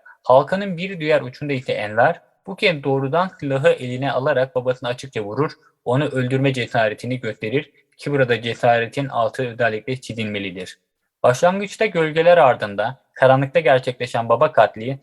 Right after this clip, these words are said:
zamanla sarih bir şekilde işlenen bir cinayete dönüşür.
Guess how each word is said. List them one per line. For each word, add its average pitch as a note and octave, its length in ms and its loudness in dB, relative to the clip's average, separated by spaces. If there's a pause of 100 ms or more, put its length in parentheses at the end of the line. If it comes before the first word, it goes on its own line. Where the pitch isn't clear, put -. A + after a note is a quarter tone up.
(200)
zamanla C3+ 380 2
sarih C3+ 380 -2
bir A#2+ 100 -6
şekilde A2+ 340 -8
işlenen A#2+ 380 -4
bir A#2+ 140 -2
cinayete A2+ 500 0
dönüşür. G#2 380 -8